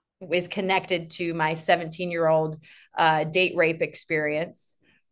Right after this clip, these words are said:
uh, where I was blacked out drunk, but I said, "No, I don't wanna have sex with you." And then I woke up later and I had been raped. And this guy, again,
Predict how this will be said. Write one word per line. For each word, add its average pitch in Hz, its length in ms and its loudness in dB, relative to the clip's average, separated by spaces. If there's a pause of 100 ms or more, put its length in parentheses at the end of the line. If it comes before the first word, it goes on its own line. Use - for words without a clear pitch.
(160)
uh, 165 600 6 (320)
where 170 360 4
I 160 640 0 (300)
was 185 200 -2
blacked 170 400 4
out 170 440 2 (500)
drunk, 170 500 0
but 165 120 4
I 165 100 4
said, 165 320 2
"No, 170 480 2
I 170 120 0
don't 165 160 -2
wanna 160 140 -2
have 160 180 -2
sex 165 360 -4
with 165 180 -12
you." 160 440 -2 (380)
And 170 500 2
then 170 300 -4
I 160 160 4
woke 165 360 0
up 156 220 0
later 160 520 -2
and 151 380 -6 (260)
I 160 100 0
had 156 160 -4
been 147 160 -6
raped. - 400 -6 (640)
And 180 220 4
this 185 180 4
guy, 180 480 8
again, 175 480 2